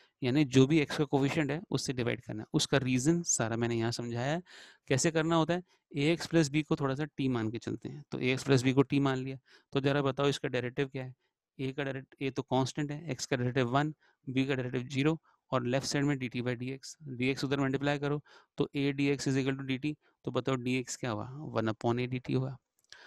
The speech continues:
तो यहाँ जो डी एक्स दिख रहा है इसकी जगह हम वन upon A D T लिखेंगे और यहाँ A X plus B लिख रहा है उसकी जगह हम टी लिखेंगे। तो देखो कॉपी किया, ये इंटीग्रेशन, ये इंटीग्रेशन, ये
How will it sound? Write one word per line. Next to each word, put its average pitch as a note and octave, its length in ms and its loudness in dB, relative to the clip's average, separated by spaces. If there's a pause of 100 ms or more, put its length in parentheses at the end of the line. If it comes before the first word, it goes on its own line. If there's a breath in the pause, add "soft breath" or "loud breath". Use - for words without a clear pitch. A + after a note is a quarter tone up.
(240 loud breath)
तो D3+ 320 10
यहाँ C3 340 0
जो E3+ 120 2
डी B2+ 240 -2
एक्स E3 180 -4
दिख C3+ 180 -6
रहा A#2 120 -4
है C#3 180 -6
इसकी - 240 -4
जगह C#3+ 260 0
हम D#3 80 0
वन A#2+ 180 0
upon C3+ 300 -2
A C#3 100 -4
D B2 140 -4
T A#2+ 80 -2
लिखेंगे A2+ 360 -8 (380 soft breath)
और C#3 140 4
यहाँ C#3 220 2
A D3 280 0
X - 120 -6
plus D#3+ 240 2
B E3 120 4
लिख C3+ 180 -2
रहा A2+ 140 -2
है C3+ 100 -2
उसकी C3+ 280 0
जगह B2 180 0
हम C#3 100 0
टी C3 180 -2
लिखेंगे। A2 360 -6 (340 loud breath)
तो - 80 2
देखो C3 180 6
कॉपी B2+ 320 2
किया, C3+ 200 -2
ये B2+ 220 0
इंटीग्रेशन, C3+ 580 -2 (120)
ये A#2 160 -4
इंटीग्रेशन, A#2 560 -6 (340)
ये C3 180 -6